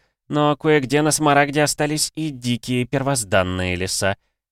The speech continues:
Наверное, пришельцам просто было не с руки вырубать тут всё подчистую". "Милорд-командор", Стайни насмешливо присела.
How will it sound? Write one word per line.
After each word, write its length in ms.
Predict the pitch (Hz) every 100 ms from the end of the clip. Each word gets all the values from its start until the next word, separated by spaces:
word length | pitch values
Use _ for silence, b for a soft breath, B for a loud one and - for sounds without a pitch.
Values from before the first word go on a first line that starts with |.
| _
Наверное, 480 | 110 107 110 110 104
пришельцам 580 | 110 95 107 101 113 104
просто 320 | 101 - 98
было 220 | 107 107
не 160 | 104 104
с 100 | 117
руки 340 | 107 - 147
вырубать 460 | 107 85 80 85 - -
тут 160 | 87
всё 240 | - 92 82
подчистую". 760 | 90 - - - - 90 92 - _ _ _ _ _ _ _ _ _ -
"Милорд-командор", 1160 | 110 117 120 113 - 123 120 127 123 135 98 - _ _ _ _ _ -
Стайни 440 | - 95 92 92
насмешливо 640 | 90 92 101 92 - 90
присела. 560 | 85 92 98 98 82